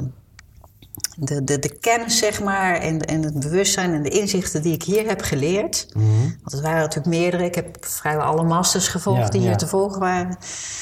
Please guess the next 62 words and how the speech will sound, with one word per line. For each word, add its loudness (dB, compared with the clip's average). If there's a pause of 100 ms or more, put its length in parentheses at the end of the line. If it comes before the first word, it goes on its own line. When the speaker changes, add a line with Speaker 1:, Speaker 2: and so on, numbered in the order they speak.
(160)
Speaker 1:
En 0
ik -2
wil 2
me 4
dat -4
eigen 2
maken 0
en 2
dat 0
wil 0
ik -2
heel 2
graag -2
delen 0
met, -4
eh, -4 (180)
in -2
dit -2
geval -4
dan -2
andere -2
ondernemers 0
en -4
Speaker 2:
Ja. -12
Speaker 1:
professionals. 0 (460)
En -2
nou 2
zijn 2
we 0
drie 2
jaar 4
verder 2
en 2
nou 0
heb 0
ik, -2
eh, 0 (480)
nou 0
is 0
het -4
bijna 0
klaar. -2 (200)
Ja. 2
Speaker 2:
Ja, 2
en, 0
en 0
drie 4
jaar 4
is -2
eigenlijk 0
nog 4
maar 4
heel 6
kort, -4
maar 0
het 0
lijkt 2
een 0
leven 2
ongeveer, 2
Speaker 1:
Ja. 4
Speaker 2:
eh. 0